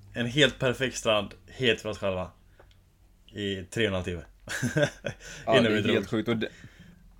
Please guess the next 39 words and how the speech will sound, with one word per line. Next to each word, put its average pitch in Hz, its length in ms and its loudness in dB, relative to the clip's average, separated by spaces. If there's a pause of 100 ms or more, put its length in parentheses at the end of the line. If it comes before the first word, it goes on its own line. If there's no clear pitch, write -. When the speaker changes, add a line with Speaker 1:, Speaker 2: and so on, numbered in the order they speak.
(260)
Speaker 2:
men 123 180 2
den 135 220 6
är 135 100 6
ju 117 160 4
så 123 100 0
här 123 180 6
av... 98 520 2 (380)
Den 117 220 0
är 117 40 2
ju 113 80 2
lite 117 180 -2
gömd, 107 440 0
typ. 98 140 -2
Vi 120 320 -2
parkerar 123 420 2
ju 98 80 -2
för 104 100 -4
fan 101 200 -2
på 95 100 -8
motorvägen. 98 1080 -2 (120)
Precis 131 280 0
till, 131 220 -4 (540)
till, 131 220 0
alltså 117 180 4
på - 100 -14
sidan 104 420 0
av 104 80 -2
motorvägen. 101 840 -2 (260)
Och - 200 -8
Speaker 1:
Ja. 104 140 6
Speaker 2:
gick 123 160 0
fyrtiofem 110 460 0
minuter 98 640 -2
och 110 80 0
satte 110 220 0
upp - 100 -4
ett 101 120 -10
tält. - 460 -6 (100)
Speaker 1:
Ja. 104 240 0